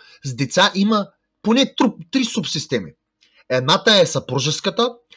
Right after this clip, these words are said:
втората е родителската и третата е сумлинговата. Там са децата. Между субсистемите трябва да има граници и те да не се прекосяват. Границите са ценностите, правилата, митовете, нагласите, които определят как ще се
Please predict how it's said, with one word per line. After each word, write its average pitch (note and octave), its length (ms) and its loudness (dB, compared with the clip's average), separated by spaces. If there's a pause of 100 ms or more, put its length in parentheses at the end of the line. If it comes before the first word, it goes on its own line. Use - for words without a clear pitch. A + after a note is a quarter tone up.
(120)
втората G#3 480 2
е D3 60 6
родителската F3 800 -2 (220)
и D#3+ 120 -8
третата A3+ 360 0
е A3 180 0 (160)
сумлинговата. G3+ 920 0 (260)
Там F#3 140 0
са F3 140 -4
децата. C3 380 -2 (600)
Между C3 320 0
субсистемите C4 720 -2
трябва G#3+ 220 4
да G#3 80 2
има A#3 180 4
граници D#3 600 0 (440)
и C3+ 180 -6 (120)
те A3+ 180 4
да E3+ 140 4
не D3 120 0
се A#3 220 2
прекосяват. B2 520 -6 (600)
Границите A3+ 500 0
са D#3+ 280 0
ценностите, A#3 640 0
правилата, D3+ 500 2
митовете, D#3 920 -2
нагласите, D#3+ 760 0
които F#3+ 340 -4
определят E3+ 540 0
как F3+ 160 -2
ще - 140 -8
се D#3+ 240 -4